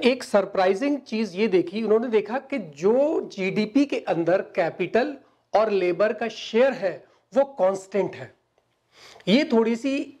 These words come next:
सरप्राइजिंग थिंग उन्हें लगी कि काफी पीछे से अगर डेटा को स्टडी करिए कई सालों का, लेकिन ये जो एक शेयर है कैपिटल का और, आ, आ, आ, लेबर का, ये शेयर उन्हें कांस्टेंट दिखा। For example ले लीजिए कि मान लीजिए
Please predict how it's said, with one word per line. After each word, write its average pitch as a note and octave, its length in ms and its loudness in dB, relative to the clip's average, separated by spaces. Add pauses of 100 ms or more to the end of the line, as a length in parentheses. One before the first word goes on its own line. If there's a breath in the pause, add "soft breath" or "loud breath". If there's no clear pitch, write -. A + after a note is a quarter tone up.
(280)
सरप्राइजिंग F#3 680 2
थिंग G#3 140 0
उन्हें G3 160 2
लगी E3 320 -2
कि B3+ 120 -6 (380)
काफी F#3+ 360 0
पीछे A#3 320 -4
से A3+ 120 -2
अगर G#3 200 2
डेटा F#3 280 2
को F#3+ 160 0
स्टडी F3+ 280 0
करिए E3 380 0
कई D#4+ 180 2
सालों D3 280 -4
का, C#3+ 180 -6 (1000 soft breath)
लेकिन C4 260 4
ये G3+ 300 2
जो D#4+ 140 0
एक - 260 -4
शेयर B3 320 2
है F#3 160 -4 (580)
कैपिटल G3 460 0
का C4+ 160 -2 (540 soft breath)
और, A3 220 4 (920)
आ, G#3 40 6
आ, F#3+ 360 4
आ, F#3+ 180 2
लेबर G#3 380 2
का, D#3+ 200 -8 (160)
ये A#3+ 300 0
शेयर G#3+ 320 2
उन्हें G#3+ 340 -2
कांस्टेंट F3+ 480 0
दिखा। F#3 200 -6 (400)
For C4+ 120 4
example A#3+ 360 -2
ले A3+ 120 2
लीजिए A#3+ 240 -4
कि A3 80 -10
मान G#3 180 2
लीजिए A3 260 -10